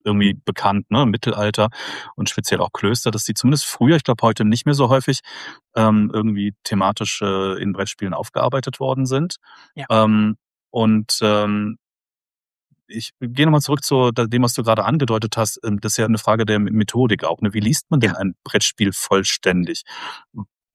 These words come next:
Speaker 1: Das, äh, weiß nicht, ob man das kurz irgendwie beschreiben kann, was für einen Ansatz du da gefunden hast.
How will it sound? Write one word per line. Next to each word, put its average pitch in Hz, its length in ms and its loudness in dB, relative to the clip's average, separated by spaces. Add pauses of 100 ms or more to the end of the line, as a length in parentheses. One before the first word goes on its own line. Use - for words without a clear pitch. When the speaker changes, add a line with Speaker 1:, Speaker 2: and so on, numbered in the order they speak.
(240)
Speaker 1:
Das, - 220 -6
äh, 104 180 0 (240)
weiß 123 140 4
nicht, 131 60 4
ob 113 60 0
man 117 80 2
das - 180 -2
kurz - 480 0
irgendwie 113 380 2 (180)
beschreiben 127 440 2
kann, 120 180 2
was 117 120 0
für - 80 -2
einen 113 80 4
Ansatz 131 260 2
du 123 60 -2
da 120 80 4
gefunden 120 400 2
hast. - 240 -4